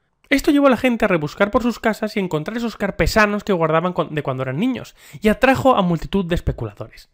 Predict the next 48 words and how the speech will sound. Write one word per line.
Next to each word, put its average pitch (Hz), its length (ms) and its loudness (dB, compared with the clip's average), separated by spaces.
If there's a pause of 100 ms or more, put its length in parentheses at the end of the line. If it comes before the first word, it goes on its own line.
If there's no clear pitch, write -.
(160)
A 165 80 2
lo 156 120 2
que 139 80 2
The 131 80 2
Pokémon 190 380 0
Company 220 440 0
respondió 165 480 -4
con 160 140 -4
una 147 100 -6
impresión 135 420 -4
masiva 214 380 -2
de 208 60 2
Evolutions 190 560 -2
en 127 100 -6
noviembre 165 340 -2
de 180 80 0
dos 180 140 -4
mil 196 100 0
dieciséis 220 560 -4 (120)
de 170 100 0
más 190 160 2
de 202 140 2
mil 190 320 2
quinientos 180 480 -2
millones 151 400 -2
de 151 80 -2
cartas, - 500 -8 (420)
algo 160 220 -2
sin 160 240 -4
precedentes 143 580 -4
hasta - 180 -16
la - 80 -18
fecha. - 360 -20 (480)
Se - 160 -8
vio 202 160 0
obligada 247 420 2
a 143 40 4
soltar 139 320 -2
el 185 120 -2
pie 196 100 4
del 185 140 2
acelerador 170 580 0
tras - 180 -14
una 151 160 -6
caída 156 260 -2
de 156 100 0
la 170 100 2
demanda, 190 580 -2